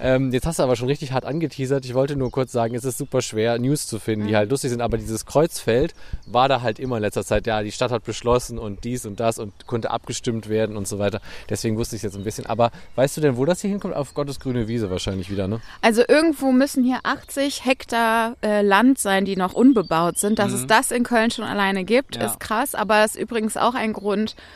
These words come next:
Speaker 2: warum viele Leute hierher gezogen sind. Nämlich hier ist es noch, vielleicht hört man's auch so ein
Speaker 1: Ja.
Speaker 2: bisschen gerade. Wir haben uns jetzt mal wohin gestellt, wo zwar auch, ähm, achtzig Parkplätze sind, aber auch sehr viel grüne Natur.
Speaker 1: Mhm.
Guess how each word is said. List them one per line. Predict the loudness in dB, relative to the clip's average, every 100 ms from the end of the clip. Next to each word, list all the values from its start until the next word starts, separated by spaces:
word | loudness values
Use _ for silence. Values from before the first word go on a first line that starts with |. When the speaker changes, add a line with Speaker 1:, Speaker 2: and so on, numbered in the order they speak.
| -6
Speaker 2:
warum | -4 -4
viele | -4 0 0
Leute | 2 0 0 -2
hierher | -4 -2 -2
gezogen | -2 -2 -4 -4 -4
sind. | -4 -2
Nämlich | -2 -4 -6
hier | -8 -10
ist | -8
es | -8 -6
noch, | -6 -8 -16
vielleicht | -4 -4 0
hört | 0 2
man's | 0 0
auch | -4 -4
so | -2
ein |
Speaker 1:
Ja. | -2
Speaker 2:
bisschen | 0 0 0
gerade. | 0 2
Wir | 2
haben | 2
uns | 0 -2
jetzt | -4 -4
mal | -4
wohin | -2 -2 0
gestellt, | -2 -4 -2 -2 -4
wo | -4 -4 -4 -12 -20 -20 -18
zwar | -4 0 2
auch, | 0 -2
ähm, | -4 0 0 0
achtzig | -4 -6 -8
Parkplätze | -4 -6 -2 -6 -4 -4
sind, | -2 -2
aber | -2 -2 -4
auch | -6
sehr | -4 -2 0 -2
viel | -4 -4 -4
grüne | -4 -4 -2
Natur. | -4 -4 0 2
Speaker 1:
Mhm. | 0